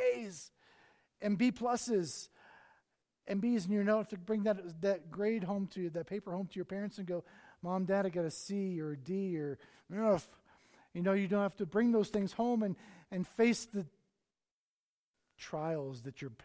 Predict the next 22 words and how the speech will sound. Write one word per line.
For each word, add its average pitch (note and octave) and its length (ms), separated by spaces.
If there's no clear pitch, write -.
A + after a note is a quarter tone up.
mom C3 240
and B2 100
dad C3 180
are B2 60
gonna A#2 220
give A2 200
you, G#2 140
right? C3 240
It's - 200
easy A3 320
to F3 80
have E3 180
joy C3+ 380
and F3 120
to F3 80
appear A#3 360
joyful F3+ 640
when C#3+ 120
all C#3+ 120
is C3+ 80
going C3 260
well. G#2+ 320